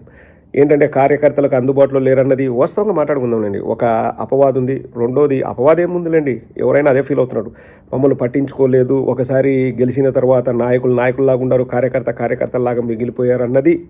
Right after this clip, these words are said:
ఉంది. స్వయంగా నాకు వీలైనప్పుడు నేనే ఈ విషయాన్ని జగనన్న దృష్టికి కూడా తీసుకెళ్ళాను. And నేను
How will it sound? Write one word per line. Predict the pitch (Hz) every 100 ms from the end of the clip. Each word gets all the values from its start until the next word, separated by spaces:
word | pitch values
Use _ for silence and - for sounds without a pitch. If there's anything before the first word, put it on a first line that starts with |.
| _
ఉంది. | 127 131 - - - - - _ - -
స్వయంగా | - 135 165 175 185 - - - -
నాకు | 117 131 160
వీలైనప్పుడు | 139 151 151 147 143 151
నేనే | 123 123 156 170 165
ఈ | 139
విషయాన్ని | 127 127 143 139
జగనన్న | 120 127 135
దృష్టికి | 117 123 127
కూడా | 123
తీసుకెళ్ళాను. | 127 120 117 - 131 131 147 - - -
And | 113 110 110 110 107 107 - - - _
నేను | 120 127 160 208 190 156 151 -